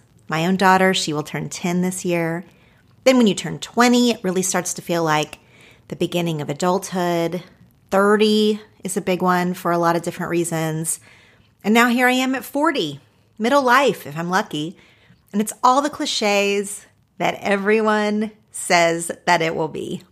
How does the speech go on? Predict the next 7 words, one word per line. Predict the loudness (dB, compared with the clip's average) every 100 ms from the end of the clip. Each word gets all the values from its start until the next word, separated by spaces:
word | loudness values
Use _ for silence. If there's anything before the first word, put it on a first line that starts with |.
| _ _ _ _ _ _ _ _ _ _ _
Here's | -2 2
how | 0
today's | 0 -2 -2 -2
topic | -2 -2 -4
is | -6 -6
gonna | -6
work, | 0 2 0 -4